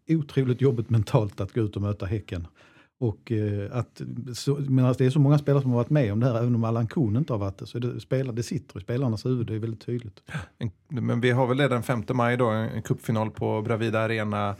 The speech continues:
Speaker 2: där, eh, <laughs> Häcken står mellan Malmö F F och ett kval till Europa. Det hade varit, eh, då, då är det nog det spagettiben där på några stycken. <laughs>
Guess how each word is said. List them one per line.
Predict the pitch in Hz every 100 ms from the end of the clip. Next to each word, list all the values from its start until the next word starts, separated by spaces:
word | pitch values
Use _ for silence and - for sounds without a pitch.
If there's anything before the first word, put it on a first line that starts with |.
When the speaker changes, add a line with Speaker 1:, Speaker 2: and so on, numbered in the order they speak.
| - - -
Speaker 2:
där, | 113 107 104
eh, | 104 87
<laughs> | 151 - - -
Häcken | - 120 - - 113
står | - 113 107
mellan | 107 110
Malmö | 110 110 110
F | -
F | 110 110
och |
ett | 104 -
kval | - 104 101
till | - 110
Europa. | 107 101 - 104
Det | 107
hade | 110
varit, | 110 110 -
eh, | 113 113 107 - - - - -
då, | 139
då | 131 139
är |
det | 143
nog | 151 127
det | 117
spagettiben | - 131 120 - 117 120 131
där | 113
på | 113
några | 113
stycken. | 113 120 - 127
<laughs> | -